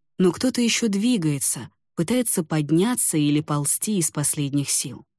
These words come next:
И снова крики. Снова кто-то падает с коня или вместе с ним. Несколько стрел пролетело совсем рядом. Одна воткнулась в щит.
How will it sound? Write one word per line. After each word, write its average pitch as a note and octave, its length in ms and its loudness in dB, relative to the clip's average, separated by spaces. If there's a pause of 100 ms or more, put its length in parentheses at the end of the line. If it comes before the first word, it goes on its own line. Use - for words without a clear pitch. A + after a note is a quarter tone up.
(540)
И F3 80 2
снова G#3+ 360 0
крики. D#3+ 480 -4 (360)
Снова A#3 360 2
кто-то D#3+ 320 -2
падает E3+ 400 0
с - 60 -2
коня F3+ 440 2
или F3 280 0
вместе D3+ 480 0
с - 160 -2
ним. A#2+ 280 -8 (1160)
Несколько G3+ 500 2
стрел A3+ 400 0
пролетело E3+ 560 0
совсем F#3+ 500 0
рядом. D#3+ 400 -2 (320)
Одна G3+ 300 2
воткнулась F3+ 500 0
в - 60 -6
щит. - 480 -4